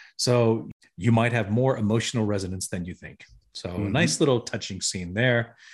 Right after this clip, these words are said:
Speaker 1: with
Speaker 2: Yeah,
Speaker 1: Seven.
Speaker 2: I thought it was really great for both of them. It was very well played, very, very nuanced and
Speaker 1: Mm-hmm.
Speaker 2: subtle. And yeah, so far in this episode, by the way, I think everybody's performances are really good.
Speaker 1: Yeah,
Speaker 2: Like,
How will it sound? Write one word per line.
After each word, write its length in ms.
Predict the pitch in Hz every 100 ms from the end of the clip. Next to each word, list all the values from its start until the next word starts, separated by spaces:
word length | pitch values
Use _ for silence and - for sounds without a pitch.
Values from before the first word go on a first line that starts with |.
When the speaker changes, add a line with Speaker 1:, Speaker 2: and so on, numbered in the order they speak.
| - - _
Speaker 1:
with 80 | 98
Speaker 2:
Yeah, 40 | - 175
Speaker 1:
Seven. 160 | 139 139
Speaker 2:
I 20 |
thought 140 | 269 277
it 80 |
was 160 | 160 110
really 260 | 123 131 120
great 280 | 110 120 120 -
for 120 | 101
both 240 | 95 98
of 100 | 101
them. 160 | 87 82
It 60 | 87
was 140 | 101
very 260 | 98 98 98
well 180 | 95
played, 380 | 92 - 90 90
very, 220 | 90 90 87 _ _ _ _ -
very 240 | 98 98
nuanced 680 | 92 92 87 85 82 - -
and 140 | 78
Speaker 1:
Mm-hmm. 100 | -
Speaker 2:
subtle. 540 | 101 95 113 85 82 85
And 220 | 80 78 - _ _ _ -
yeah, 160 | 185
so 200 | - -
far 220 | 196 170 180
in 80 |
this 140 | 147 123
episode, 340 | 107 104 95
by 100 | 104
the 80 | 95
way, 300 | 95 92 90 - _ _ _ _
I 60 | 147
think 160 | 180 120
everybody's 560 | 127 131 - 78 76
performances 720 | - 82 85 82 78 - 82
are 80 | 90
really 440 | 90 95 101 80 69
good. 300 | 80 71 - _
Speaker 1:
Yeah, 120 | 101
Speaker 2:
Like, 200 | 92 -